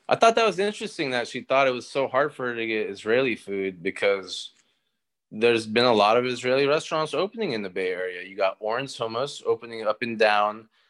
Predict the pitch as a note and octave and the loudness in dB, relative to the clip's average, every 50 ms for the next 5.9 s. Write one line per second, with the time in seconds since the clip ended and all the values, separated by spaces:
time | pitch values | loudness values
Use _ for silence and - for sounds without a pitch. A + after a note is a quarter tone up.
0 | _ - - A2+ A2 - - A2+ A2 G#2+ G#2+ G#2 - - G#2+ G#2 G#2 G#2 A2 A#2+ | _ 0 0 2 2 2 0 2 2 2 0 0 -2 -4 0 2 4 6 6 6
1 | B2+ B2 - G2 G#2 G#2 G#2 G2+ F#2+ - - - - F#2+ G#2+ G#2+ G#2 G#2 G#2 G#2 | 4 4 2 0 -2 -4 -4 -6 -8 -12 -18 -14 -8 -4 -2 0 2 4 4 4
2 | G#2+ G#2 - G#2+ G#2+ G#2+ G#2+ G#2 G2 - - A2 G2 A2 G#2+ - - G#2 G2 G2 | 4 2 0 -2 0 0 2 0 0 -2 -2 -2 0 0 -2 0 0 0 0 0
3 | G2+ B2 C#3 D3 _ _ _ _ _ _ _ - - G#2+ A2+ A2+ A2 G2+ G#2+ G#2+ | -2 -2 -4 -6 _ _ _ _ _ _ _ -6 -2 0 2 2 2 4 4 4
4 | G#2+ G#2+ G#2 G#2 G#2 G#2 G2+ G2 G2+ G#2 G#2+ G#2 G2+ F#2+ - - - - A#2+ A#2+ | 6 6 6 6 4 2 0 -2 -2 0 2 2 0 0 -4 -4 -2 0 0 0
5 | B2+ C3+ C3+ A#2 A2+ A2+ A2+ A2+ A2 A2 - A#2 A2+ A2 A#2+ C3+ D3 D#3 | 0 -2 -4 -4 -2 0 2 2 0 0 -4 -4 -4 -4 -4 -4 -8 -12